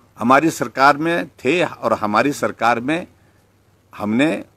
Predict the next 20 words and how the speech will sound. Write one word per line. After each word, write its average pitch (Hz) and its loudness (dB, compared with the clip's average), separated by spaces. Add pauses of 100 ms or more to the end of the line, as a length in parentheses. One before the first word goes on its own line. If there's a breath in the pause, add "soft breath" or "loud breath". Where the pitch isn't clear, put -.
(420)
उनको 98 -8
बदला 110 0
भी 95 -4
था, 92 -10
ये 104 -2
भी 127 -2
सत्य - -6
है। - -20
निश्चित 214 -4
रूप 196 -4
से 208 -2
सारी 190 0
चीज 190 -4
को 196 -4
लेकर 185 -2
सोचने 170 -2
का 165 0
विषय 123 -2
है 98 -4
ये - -14